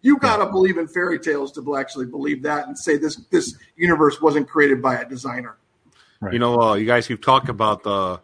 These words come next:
Speaker 3: Jesus, Son of God. People don't believe, the Muslims don't believe he's the Son of God.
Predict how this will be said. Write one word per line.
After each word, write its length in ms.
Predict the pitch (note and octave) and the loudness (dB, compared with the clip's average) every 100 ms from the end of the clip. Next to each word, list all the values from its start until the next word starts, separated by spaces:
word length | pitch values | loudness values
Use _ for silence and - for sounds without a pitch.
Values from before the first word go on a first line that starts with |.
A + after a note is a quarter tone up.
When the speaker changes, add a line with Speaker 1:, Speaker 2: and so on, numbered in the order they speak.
| - - - - | -12 -12 -16 -14
Speaker 3:
Jesus, 540 | - C3 B2+ B2+ A#2+ - - | -4 -2 0 -2 -4 -8 -14
Son 280 | - - C#3+ | -8 -2 -2
of 140 | A#2 G#2+ | -2 2
God. 340 | B2 B2 A#2+ | 6 6 4
People 180 | B2+ G#2+ | -4 -4
don't 200 | A2+ G2+ | -6 -2
believe, 180 | A#2 G#2 | -4 -4
the 140 | E2+ F2 | -8 -10
Muslims 480 | G2+ B2 B2 B2 G#2 | -4 -2 -2 -8 -6
don't 180 | A2+ G2+ | -6 -4
believe 200 | A2+ G#2 | -4 -4
he's 180 | G2 | -8
the 60 | - | -6
Son 140 | A#2+ | -6
of 120 | F#2+ D#2+ | -8 -2
God. 420 | A2 A2+ A2+ | 2 4 2